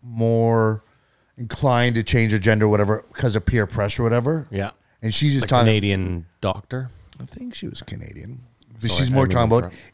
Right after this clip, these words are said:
Speaker 1: it's this, um, hormone testosterone. And if it was a thing, 'cause you never think gay guys have just as much testosterone, you know what I mean? Even if they're effeminate and stuff.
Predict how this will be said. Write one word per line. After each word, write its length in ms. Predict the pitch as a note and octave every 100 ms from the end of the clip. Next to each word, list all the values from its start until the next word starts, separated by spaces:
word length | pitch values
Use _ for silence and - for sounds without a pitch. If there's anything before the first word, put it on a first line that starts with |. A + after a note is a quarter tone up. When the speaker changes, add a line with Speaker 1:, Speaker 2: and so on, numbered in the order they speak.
| -
Speaker 1:
it's 240 | A#2 A2
this, 460 | - G#2 G#2 - -
um, 760 | F#2+ F#2+ F#2+ F#2+ F#2+ G2+ A2 - - _ _ _ _
hormone 360 | F2 E2+ F2+ A2+
testosterone. 800 | C3+ C3 D3+ F#3 - G#2+ D#2+ D#2+ - _ _ _
And 440 | A#2 G2+ G2+ G2 F#2 - _ _ _ _ _
if 380 | B2 A2 - - _ _ _ -
it 120 | A#2+
was 260 | A2 A2
a 60 | G2+
thing, 680 | - D3+ D#3 D3+ D3 D3 D3+ _ _ _ _ _ _
'cause 120 | -
you 80 | D3
never 160 | G3 D3+
think 280 | C#3 C3 A#2+
gay 200 | B2 A#2+
guys 380 | G#2+ F#2+ F2
have 180 | G2+ G#2
just 180 | G2 G#2
as 40 | G#2+
much 160 | G2
testosterone, 560 | - F#2+ F#2+ F2 - F2
you 80 | F2+
know 80 | F2+
what 80 |
I 40 | F2
mean? 160 | G2 E3
Even 220 | F#3+ F3+
if 80 | C3+
they're 120 | D3
effeminate 520 | A2+ B2+ A#2+ G#2+ F2
and 120 | F#2+
stuff. 420 | - F2+ - -